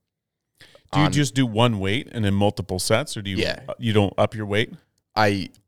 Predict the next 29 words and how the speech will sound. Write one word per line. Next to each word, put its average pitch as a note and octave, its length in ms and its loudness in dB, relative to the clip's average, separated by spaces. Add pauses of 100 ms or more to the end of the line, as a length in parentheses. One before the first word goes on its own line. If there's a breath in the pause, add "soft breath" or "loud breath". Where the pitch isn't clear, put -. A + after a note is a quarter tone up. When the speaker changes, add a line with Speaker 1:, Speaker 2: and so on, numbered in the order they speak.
(340)
Speaker 2:
the F#2 120 -4
first - 840 -2 (140)
pull A2 200 0
down B2 460 0
and F2+ 140 -8
the F2 40 -10
first - 520 -6
press - 360 -4
I G#2+ 100 0
do, A2+ 340 -4 (360)
I F#2 60 -10
do F#2 140 -2
a E2+ 60 -2
warm-up F#2 440 -2
set G#2+ 260 -2
that's - 140 -12
usually F2 300 -6
half. F2+ 440 -8 (160)
Speaker 1:
Okay. G#2 300 0
Speaker 2:
So A#2+ 120 -4
my F2+ 120 -2
first - 340 -2
press F#2 240 -2
set, G2 240 -2
I F2+ 60 0
just F2 220 -8
have F2 160 -4
forty-fives F2+ 580 -4
on, G2 220 -6